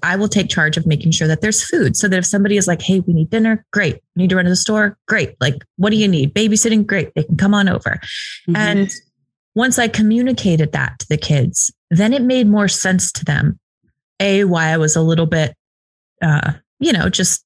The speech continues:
Speaker 1: not myself. And then also why I was writing them a little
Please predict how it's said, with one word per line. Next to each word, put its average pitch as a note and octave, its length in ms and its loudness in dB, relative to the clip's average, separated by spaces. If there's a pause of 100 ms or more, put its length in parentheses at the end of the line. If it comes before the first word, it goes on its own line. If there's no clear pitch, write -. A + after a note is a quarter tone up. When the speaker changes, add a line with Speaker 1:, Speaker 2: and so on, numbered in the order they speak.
Speaker 1:
not F3 260 0
myself. D#3+ 720 0 (500)
And G#3+ 160 2
then G#3+ 160 0
also B3 400 0
why E3+ 220 0
I E3+ 60 0
was E3 200 0
writing D#3 320 2
them D3 160 4
a D3 80 0
little D3 400 0